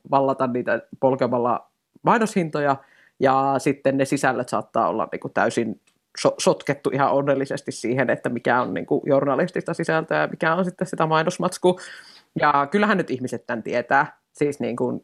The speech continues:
kyllähän ihmisten medialukutaito on kaksituhattakaksikymmentäluvulla aika toista, mitä vaikka niin kuin kolmekymmentä vuotta sitten. Että ei tässä nyt niin kuin, ei sitä kyllä parane paljon keplotella näissä hommissa, että äkkiä on niin kuin sukat kuseessa ihan kenellä tahansa.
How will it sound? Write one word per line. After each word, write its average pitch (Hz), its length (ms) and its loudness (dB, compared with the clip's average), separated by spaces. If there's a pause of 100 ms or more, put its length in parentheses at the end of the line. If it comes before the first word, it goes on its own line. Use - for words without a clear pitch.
kyllähän 131 320 2
ihmisten 127 320 -2
medialukutaito 127 920 0
on - 100 -4
kaksituhattakaksikymmentäluvulla 131 1160 0
aika - 200 0
toista, - 360 0
mitä - 220 -4
vaikka - 220 -2
niin - 60 -8
kuin - 120 -14
kolmekymmentä 147 340 2
vuotta 151 240 0
sitten. - 340 0
Että - 200 2
ei 131 120 2
tässä 139 280 -2
nyt 135 160 -4
niin 139 140 0
kuin, 143 160 2 (680)
ei 180 120 4
sitä 233 260 2
kyllä 185 220 2 (300)
parane 147 380 2 (120)
paljon 139 380 2
keplotella 123 600 -2
näissä 143 320 -2
hommissa, 127 480 0
että - 240 0
äkkiä 127 420 0
on 127 220 -4
niin - 140 -8
kuin - 180 -8 (200)
sukat - 380 0
kuseessa - 420 -2
ihan 143 180 0
kenellä 123 320 0
tahansa. 151 400 -2